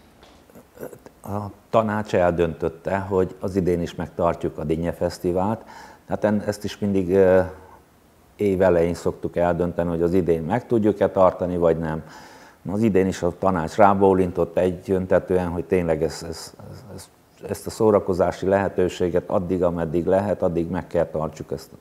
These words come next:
településünkön. Ö, annak idején a választás az úgy esett, hogy mindig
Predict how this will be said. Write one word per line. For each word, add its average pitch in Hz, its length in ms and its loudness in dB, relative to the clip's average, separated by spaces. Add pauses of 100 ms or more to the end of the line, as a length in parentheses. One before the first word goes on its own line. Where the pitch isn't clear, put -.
településünkön. 110 1000 2 (840)
Ö, 104 300 0 (280)
annak 156 260 -2
idején 127 240 4
a 98 60 2
választás 117 600 2
az 101 120 -4
úgy 110 200 0
esett, 101 340 0
hogy 95 200 -6
mindig 95 420 -2